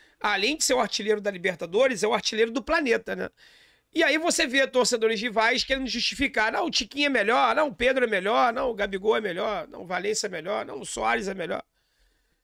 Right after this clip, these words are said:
Então eu tô trazendo aqui, pessoal, é, uma postagem que mandaram pra mim e eu achei muito interessante. Obviamente vou dar os créditos aqui, vou botar na tela, tá? De, dos números do Germancano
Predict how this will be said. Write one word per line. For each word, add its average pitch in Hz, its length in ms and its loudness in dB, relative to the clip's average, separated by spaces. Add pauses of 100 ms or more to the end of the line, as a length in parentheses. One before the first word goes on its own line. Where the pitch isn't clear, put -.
(240)
Então 381 160 2
eu 381 40 0
tô 381 120 -2
trazendo 320 400 2
aqui, 285 240 0
pessoal, 214 600 0
é, 208 520 4
uma 247 160 0
postagem 247 520 2
que 302 120 -10
mandaram 320 340 2
pra 262 140 2
mim 277 280 -2
e 247 40 -4
eu 208 80 6
achei 208 240 0
muito 214 260 -6
interessante. 214 640 -2 (1040)
Obviamente 180 560 -2
vou 175 120 -2
dar 170 100 -2
os 170 140 -2
créditos 160 440 -4
aqui, 160 220 -8
vou 208 100 -4
botar 170 220 -6
na 175 100 -4
tela, 208 400 -2 (200)
tá? 175 200 -2 (540)
De, 208 160 0 (100)
dos 277 280 4
números 359 520 4
do 294 140 2
Germancano 269 800 2